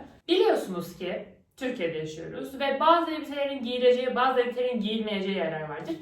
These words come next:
Bu elbise her yerde giyilebilir bir elbisedir. Mesela sı yok. Her yerde giyebilirim bu elbiseyi. Ama işte şunu her yerde giyebilir miyim sizce?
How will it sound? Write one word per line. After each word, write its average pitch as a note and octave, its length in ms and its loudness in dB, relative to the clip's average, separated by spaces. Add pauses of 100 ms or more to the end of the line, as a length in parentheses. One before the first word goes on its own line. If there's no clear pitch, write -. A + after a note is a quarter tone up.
(280)
Bu F#4 160 4
elbise F#4+ 480 4
her G4 140 2
yerde C#4+ 240 4
giyilebilir F#3+ 420 -2
bir D#3 120 -4
elbisedir. - 380 -8 (260)
Mesela C#4+ 640 2 (240)
sı - 200 0
yok. - 460 4
Her F4 140 8
yerde B3 200 4
giyebilirim G3 420 -4
bu D#3 100 -4
elbiseyi. A3 460 -4 (240)
Ama D4+ 240 4
işte E4 520 -2 (100)
şunu D#4+ 540 0
her C#4+ 200 6
yerde C4+ 120 2
giyebilir B3+ 320 0
miyim F#3+ 200 0
sizce? A#3+ 460 0